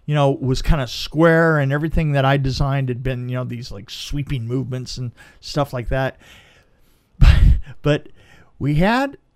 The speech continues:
these, uh, windows all the way around inside of, inside of the mantis's lair, and it was supposed to be underwater, and, and so we had air devices. What we had done is we had built these, uh,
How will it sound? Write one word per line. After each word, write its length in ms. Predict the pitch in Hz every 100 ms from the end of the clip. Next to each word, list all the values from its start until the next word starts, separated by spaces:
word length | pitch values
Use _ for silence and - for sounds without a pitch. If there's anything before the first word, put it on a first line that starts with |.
| _
these, 440 | 123 175 165 151 - _ -
uh, 220 | 139 120 -
windows 480 | 139 262 190 110 117
all 320 | - 147 185
the 60 | 175
way 160 | 170
around 500 | 160 165 160 120 113 - -
inside 500 | 127 131 - 143 135
of, 200 | 127 120 -
inside 520 | 139 131 120 151 135
of 120 | 117
the 200 | 104 104 - _ _
mantis's 640 | 110 117 131 - 110 113 131
lair, 420 | 120 131 117 120 - - -
and 100 | 143
it 40 |
was 120 | 156
supposed 240 | - 175 143
to 40 |
be 140 | - 120
underwater, 680 | 120 123 214 233 147 147 -
and, 260 | 143 143 -
and 300 | 139 139 135
so 200 | - 156
we 200 | 143 151
had 300 | 143 143 135 139
air 200 | 156 190
devices. 640 | 135 127 127 - 131 - - -
What 140 | 190
we 80 | 202
had 80 | 156
done 220 | 175 185
is 160 | 156 135
we 160 | 143
had 220 | 139 127 - 113
built 260 | 156 156 -
these, 260 | 139 123 123
uh, 340 | 120 120